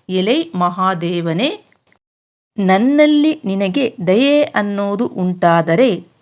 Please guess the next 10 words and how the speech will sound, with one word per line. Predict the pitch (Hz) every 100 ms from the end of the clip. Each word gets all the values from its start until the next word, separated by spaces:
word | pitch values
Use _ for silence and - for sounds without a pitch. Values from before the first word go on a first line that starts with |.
| -
ಈ | 190 240 294 320 208
ವಿಧಾನವನ್ನು | 190 190 185 175 165 165 214 277 165 - -
ವಿವರವಾಗಿ | 196 220 262 262 247 240 233 247 262 -
ಹೇಳಬೇಕು" | 190 190 190 175 175 175 175 170 175
ಎಂದು | 165 160 269
ಕೇಳಿಕೊಂಡಳು. | 269 - 185 175 175 180 160 156 156 147 180 226 143 - _ _ _ _ _ -
ಆಗ | 170 208 254 302
ಪರಮೇಶ್ವರನು | - 190 180 180 180 175 - 156 175 262 - - _ _ _ _
ಪೂಜಾ | 196 233 233 269 277 -
ವಿಧಾನಗಳನ್ನು | 202 196 196 190 175 165 160 165 240